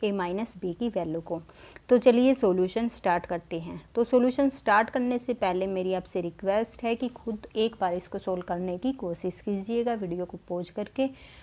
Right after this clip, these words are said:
उसके बाद आप चेक कर सकते हैं। तो यहाँ पर क्या है क्वेश्चन, ए स्क्वायर प्लस बी स्क्वायर equals to six A B। तो देखिए गाइस, इस टाइप के क्वेश्चनों में कुछ ना कुछ लॉजिक छिपा होता है कि यहाँ पर सबसे पहले आपको a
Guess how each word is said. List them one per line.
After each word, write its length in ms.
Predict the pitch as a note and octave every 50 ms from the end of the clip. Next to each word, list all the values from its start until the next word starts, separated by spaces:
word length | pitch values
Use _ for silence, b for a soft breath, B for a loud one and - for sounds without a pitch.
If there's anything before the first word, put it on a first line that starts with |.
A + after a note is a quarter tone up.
| B B
उसके 260 | C4+ C4 C4 - C#4 A#3
बाद 240 | G3 G3 F#3+ G3+ A#3
आप 140 | A3 - -
चेक 220 | - F#3+ E3+ E3+ -
कर 100 | - E3+
सकते 380 | E3 - F3 D#3+ - - - E3+
हैं। 220 | E3 E3+ E3 D#3+ - b b b b -
तो 60 | B3+
यहाँ 360 | B3 A#3+ G#3 G3+ A3+ A3+ A3 A3+
पर 120 | C4+ C4 B3+
क्या 200 | - B3+ A#3+ A#3
है 160 | A3 B3 A#3+
क्वेश्चन, 440 | B3 A#3 A3+ - - C#4 D4 D4+ C#4 -
ए 280 | - A3 A3 A#3 B3+ C4
स्क्वायर 600 | B3+ - - - - - G3+ F#3+ F#3 G3+ A3 A#3+ A#3+ - -
प्लस 340 | G#3+ G#3 G#3+ A3 - - G3
बी 240 | F3 F#3 G3+ G#3 G#3
स्क्वायर 520 | G#3 - - - - G3 F3+ F#3 G3+ G3 - -
equals 500 | A3 G#3+ G#3+ G#3 - A3 A3 A3 G#3+ -
to 160 | - - B3 A#3+ -
six 420 | - - E3 F3 - - - - - -
A 160 | F#3+ F3+ E3+
B। 200 | E3 F3 E3 F3+ - B B B B B B B B -
तो 60 | C#4+
देखिए 260 | C4 D4+ D#4+ D4+ E4+
गाइस, 260 | D#4 E4 D#4 E4 D4+ -
इस 260 | - C#4+ C#4 - -
टाइप 200 | D4+ C#4 C#4+ C#4
के 80 | - D4
क्वेश्चनों 400 | D4 - A3+ G#3+ - - B3+ C4
में 120 | C4 B3+ B3
कुछ 160 | B3+ B3+ - B3+
ना 80 | A#3
कुछ 220 | A#3 B3+ B3+ - B3
लॉजिक 340 | A3 F#3+ F#3 F3+ G#3+ G#3
छिपा 240 | - - G3+ G#3 G3+ F3
होता 280 | E3 E3+ - - F3
है 120 | F3+ F#3 F#3
कि 120 | - B3
यहाँ 320 | A#3 G#3 - G3+ G#3 A3 -
पर 80 | C4+ C4
सबसे 300 | - - C4 C4 - C#4
पहले 260 | - A3 G3 F#3+ G3
आपको 220 | F#3 F#3+ - - A3
a 160 | - A#3+ A#3+